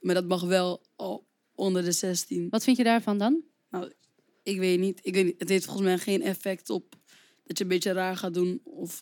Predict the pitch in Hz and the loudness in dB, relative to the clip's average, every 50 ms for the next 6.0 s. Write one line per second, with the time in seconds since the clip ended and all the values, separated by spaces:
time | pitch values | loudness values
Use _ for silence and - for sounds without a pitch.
0 | - _ 190 185 170 - 175 - _ 202 196 185 - _ - - _ _ _ _ | -12 _ -6 -4 -4 -4 -8 -4 _ 0 0 0 -2 _ -12 -14 _ _ _ _
1 | _ _ _ _ _ _ _ _ - 208 185 - 208 208 185 196 226 196 190 180 | _ _ _ _ _ _ _ _ -4 -4 -4 -2 -4 -4 -2 -2 -4 -2 -2 -2
2 | 170 180 180 196 214 - - _ _ 190 202 254 262 254 285 269 285 277 311 294 | -2 -2 -2 -2 -4 -10 -14 _ _ 2 4 4 4 6 4 4 6 4 4 2
3 | - - 330 320 - 403 453 - - 190 185 180 175 175 - _ _ - - - | 2 0 0 2 2 0 -2 0 0 2 4 4 4 2 0 _ _ -20 -20 -16
4 | _ - 202 - - 254 247 254 277 294 311 311 269 302 311 302 302 294 - 320 | _ -4 -4 0 2 2 2 4 6 6 6 6 6 6 6 6 6 4 4 2
5 | 311 - 277 277 262 277 302 - 330 320 - 339 302 311 330 359 427 415 - | 2 4 4 4 6 4 4 2 0 0 0 0 2 4 4 2 2 -2 -12